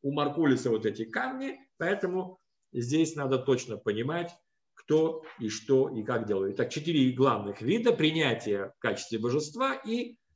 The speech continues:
вот эти специфические вещи, которые касаются такой специ-, э, специ-, такого специфического идолопоклонства.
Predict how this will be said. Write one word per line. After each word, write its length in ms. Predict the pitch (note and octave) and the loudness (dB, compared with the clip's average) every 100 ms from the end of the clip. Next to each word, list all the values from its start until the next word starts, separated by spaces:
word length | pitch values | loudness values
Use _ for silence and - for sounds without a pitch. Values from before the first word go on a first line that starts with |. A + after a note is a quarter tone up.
| - | -6
вот 180 | B2+ C3+ | -2 0
эти 180 | E3+ D#3+ | 0 -2
специфические 840 | - C3+ C#3 C3+ D#3 - - B2+ | -4 -4 -4 -4 -4 -6 -2 0
вещи, 300 | D3 F3 D3 | 2 2 0
которые 640 | A#2+ A2+ C3+ C3+ C3+ C3+ - _ _ _ _ _ | -6 -4 0 4 4 0 -18 _ _ _ _ _
касаются 880 | - G#2+ C3 B2+ A#2+ A#2 C3 A#2 - _ _ _ _ _ - | -6 -2 2 2 2 -2 -6 -6 -10 _ _ _ _ _ -18
такой 260 | - B2+ A#2+ | -4 0 0
специ-, 420 | - A2+ - A#2 | 0 -12 -8 -10
э, 760 | A#2 - A2 G#2 G#2 G2+ G2+ G2 | -10 -4 -2 0 0 0 -2 -4
специ-, 560 | - G#2+ - A2 - | -6 -8 -6 -6 -8
такого 300 | - A2+ A#2 | -10 -4 -4
специфического 1000 | A2 - A2 A2 G#2+ A#2+ - - A2 A2 - | -4 -8 -8 -8 -6 -8 -8 -8 -4 -4 -4
идолопоклонства. 920 | A#2 A2+ G#2+ A#2+ A#2 F#2+ - - - | -4 -2 -2 -2 -2 -4 -6 -20 -20